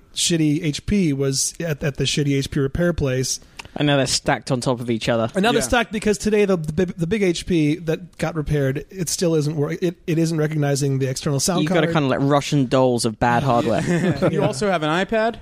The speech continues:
Speaker 1: I have an iPad Mini that was not, I wouldn't have bought that. That was just a, a gift.
Speaker 3: What's
Speaker 1: So
Speaker 3: an
Speaker 1: that's
Speaker 3: iPad Mini? That's an iPhone, right?
Speaker 1: It's between, it's like an oversized iPhone. It's kinda cool though. I
Speaker 3: It's
Speaker 1: like
Speaker 3: like,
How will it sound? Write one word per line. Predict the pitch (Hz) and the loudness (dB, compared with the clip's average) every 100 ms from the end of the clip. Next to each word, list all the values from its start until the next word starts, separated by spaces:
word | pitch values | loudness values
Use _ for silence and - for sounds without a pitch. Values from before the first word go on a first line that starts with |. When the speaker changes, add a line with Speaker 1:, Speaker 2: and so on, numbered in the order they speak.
| - _ _ _ _ - - - | -18 _ _ _ _ -20 -14 -2
Speaker 1:
I | |
have | 180 233 | 0 2
an | 226 | 0
iPad | 190 190 185 165 | -2 0 0 2
Mini | 156 170 156 139 | 2 2 2 2
that | 139 165 | -2 -2
was | 147 139 | -2 0
not, | 147 139 143 - | 0 0 -4 -4
I | 151 | -2
wouldn't | 160 143 | 0 0
have | 131 | -2
bought | 143 139 | -4 -4
that. | 123 127 | -8 -10
That | 143 | -10
was | 135 | -8
just | 139 - | -10 -10
a, | 160 139 | -10 -6
a | 147 | -6
gift. | 135 139 - | -4 -6 -4
Speaker 3:
What's | 143 147 | -2 0
Speaker 1:
So | |
Speaker 3:
an | 151 | -2
Speaker 1:
that's | 143 | -2
Speaker 3:
iPad | 147 | -2
Mini? | 117 131 101 90 - | 0 -2 -2 -8 -16
That's | 113 | -8
an | 123 | -6
iPhone, | 117 131 139 95 | -4 -2 -4 -4
right? | 120 - - - - - - | -8 -12 -20 -20 -20 -14 -6
Speaker 1:
It's | 170 | -2
between, | 156 - 233 226 208 | -2 -2 0 2 0
it's | 196 220 | 0 -2
like | 185 | 0
an | 160 | 0
oversized | 160 151 151 139 | 0 0 -2 -2
iPhone. | 135 131 - 139 147 214 | -2 -4 -2 -2 -2 -4
It's | 208 | -4
kinda | - 277 | -2 -2
cool | - 143 | -2 -2
though. | 139 170 196 | 0 -2 -2
I | 196 | -2
Speaker 3:
It's | 185 | 0
Speaker 1:
like | 170 165 | 0 0
Speaker 3:
like, | - | -4